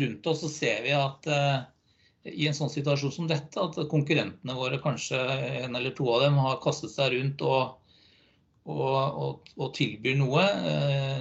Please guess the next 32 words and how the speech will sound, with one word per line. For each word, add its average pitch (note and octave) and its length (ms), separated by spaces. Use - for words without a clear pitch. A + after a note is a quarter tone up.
som C3+ 760
vel-, D3+ 240
får D#3+ 240
veldig C#3 240
stor C3 240
oppmerksomhet. C#3 640
Eh, C#3 320
som E3+ 120
igjen D#3 320
fører D#3+ 240
til C#3 140
et C#3 100
press B2 280
på, C#3+ 140
ja, C#3+ 160
hva, C#3+ 360
fra C#3+ 160
V C#3 140
G A#2+ 180
eller C3 340
Dagbladet B2 560
eller B2 240
Dagens A#2 280
Næringsliv, C3+ 400
eller C3 160
må-, B2 200
hvem A#2 200
måtte C#3 200
være, C#3 300
på E3 120
hva C#3 160
gjør, C#3+ 180